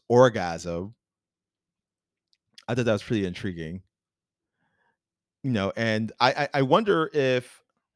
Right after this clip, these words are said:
I don't know. Are,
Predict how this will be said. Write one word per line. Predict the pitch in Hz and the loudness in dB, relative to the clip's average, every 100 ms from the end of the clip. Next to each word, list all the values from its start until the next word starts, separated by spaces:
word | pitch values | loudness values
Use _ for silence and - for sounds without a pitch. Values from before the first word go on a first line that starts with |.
| _ _ _ _ _ _ _ _ _ _ _ _ _ _ _ | _ _ _ _ _ _ _ _ _ _ _ _ _ _ _
I | 190 | 4
don't | 269 | 6
know. | 285 - 80 _ _ _ _ _ _ - | 4 0 -4 _ _ _ _ _ _ 4
Are, | 127 147 | 6 8